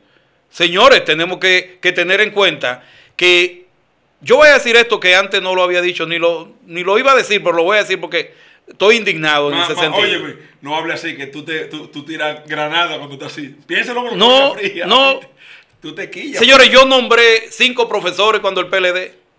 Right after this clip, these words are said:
Speaker 2: Ya.
Speaker 1: Cinco. ¿Tú sabes cómo? Me cobraban, no a mí,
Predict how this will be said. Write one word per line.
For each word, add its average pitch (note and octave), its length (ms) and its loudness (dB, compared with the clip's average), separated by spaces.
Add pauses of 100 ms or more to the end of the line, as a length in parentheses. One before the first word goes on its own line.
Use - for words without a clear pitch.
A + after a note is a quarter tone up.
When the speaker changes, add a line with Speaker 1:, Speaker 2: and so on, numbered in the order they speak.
(1160)
Speaker 2:
Ya. - 140 -20
Speaker 1:
Cinco. B3 680 2 (300)
¿Tú G3 100 -14
sabes B3 260 2
cómo? C#3+ 360 -4 (2250)
Me A3 260 2
cobraban, A3 840 6
no C#3+ 240 -8
a E3+ 60 -4
mí, G#3+ 280 -4